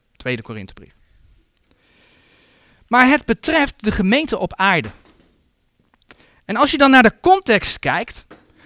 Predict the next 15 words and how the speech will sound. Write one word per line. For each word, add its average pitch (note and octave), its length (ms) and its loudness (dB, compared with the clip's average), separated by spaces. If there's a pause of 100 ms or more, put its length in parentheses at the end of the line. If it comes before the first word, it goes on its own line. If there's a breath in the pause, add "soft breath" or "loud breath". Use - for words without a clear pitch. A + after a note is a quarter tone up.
(160 soft breath)
dan G3+ 120 0
zie D#4 120 4
je D#4 100 2
dat A#3 160 6
het G#3+ 140 -2
een E3+ 180 -2
oproep D#4 440 0
is D#4+ 240 -2
om G3+ 260 2
niet D#4 140 2
te C4 100 -2
vermengen G#3+ 640 0
met G#3+ 140 2
de G#3 80 -2
ongelovigen. F#3+ 840 0